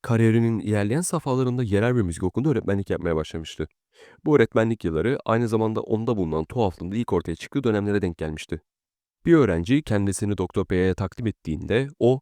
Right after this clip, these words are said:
öğrencisini tanıyamıyor, daha doğrusu yüzünü çıkaramıyor ancak öğrencisi konuşur konuşmaz onun kim olduğunu anlayabiliyordu. Gitgide artan bu tür olaylar yalnızca öğrencileriyle olan ilişkilerinde değil, günlük yaşantısında da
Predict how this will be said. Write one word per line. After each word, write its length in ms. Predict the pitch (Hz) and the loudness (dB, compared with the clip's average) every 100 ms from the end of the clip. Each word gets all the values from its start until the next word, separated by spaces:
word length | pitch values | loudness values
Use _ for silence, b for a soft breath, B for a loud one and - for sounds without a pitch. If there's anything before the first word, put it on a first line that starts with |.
| _ 123 | _ -2
öğrencisini 560 | 123 127 123 - 135 | 0 0 -2 -6 -6
tanıyamıyor, 640 | 120 117 131 107 78 113 139 101 | -2 0 0 0 0 -2 -2 -4
daha 160 | 123 | -2
doğrusu 440 | 139 139 - 143 131 | -2 -2 -2 -4 -2
yüzünü 320 | 120 151 165 | -2 -2 -2
çıkaramıyor 640 | - - 80 82 104 135 - | -6 -6 -4 -2 -2 -4 -4
ancak 300 | 120 127 127 | -4 -2 0
öğrencisi 400 | 123 123 - - | -2 -2 -8 -6
konuşur 320 | 131 131 156 | -4 -2 -4
konuşmaz 460 | 101 78 - 151 | -4 -6 -6 -6
onun 180 | - 139 | -4 -4
kim 180 | - 160 | -2 0
olduğunu 260 | 87 110 165 | 0 0 0
anlayabiliyordu. 560 | 160 147 131 113 78 - _ _ _ _ _ _ - | 0 -2 0 -2 -2 -8 _ _ _ _ _ _ -6
Gitgide 320 | - 196 151 | -4 2 2
artan 360 | 113 101 92 | 2 0 -2
bu 60 | 117 | 0
tür 120 | 123 | 2
olaylar 400 | 90 76 78 123 | 2 0 0 0
yalnızca 420 | 127 117 123 123 | 0 2 2 2
öğrencileriyle 520 | 120 113 107 113 113 104 | 4 4 2 0 0 0
olan 200 | 85 87 | 0 -2
ilişkilerinde 600 | 82 - 90 82 82 82 | -8 -10 -6 -4 -4 -2
değil, 180 | 127 | -2
günlük 340 | 160 139 143 139 | 0 0 0 0
yaşantısında 640 | 127 127 120 - 123 123 | -2 -2 -4 -4 -4 -2
da 140 | 98 | -2